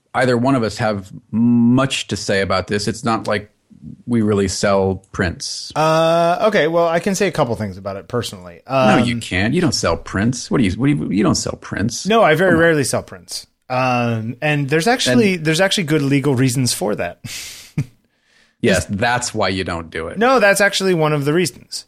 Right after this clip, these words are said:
Speaker 1: Ugh.
Speaker 2: To clients? Uh,
Speaker 1: No,
Speaker 2: because
Speaker 1: just selling prints.
Speaker 2: Yeah, but no. Uh, well,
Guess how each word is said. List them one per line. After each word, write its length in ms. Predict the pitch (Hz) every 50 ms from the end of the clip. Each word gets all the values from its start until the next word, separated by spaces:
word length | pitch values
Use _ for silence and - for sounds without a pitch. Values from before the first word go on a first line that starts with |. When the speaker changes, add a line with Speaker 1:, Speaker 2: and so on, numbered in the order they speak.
| _ _ _
Speaker 1:
Ugh. 240 | - 104 107 101 92
Speaker 2:
To 60 | 90
clients? 640 | - - - 139 131 156 196 233 247 - - - - _ _ _ _ _ _ _ _ _ _ _ _ _ _ _
Uh, 320 | - 156 156 151 151 156 156 156
Speaker 1:
No, 80 | 151
Speaker 2:
because 180 | 123 107 175 170
Speaker 1:
just 160 | 147 147 -
selling 300 | - 135 127 120 110 98
prints. 480 | - - 107 92 90 - - - - _ _ _ _ _ -
Speaker 2:
Yeah, 220 | 175 180 196 196
but 200 | 151 151 151 156
no. 280 | 165 175 165 151 135 135
Uh, 500 | - 143 151 147 143 139 143 147 170 -
well, 400 | - - - 175 165 165 175 165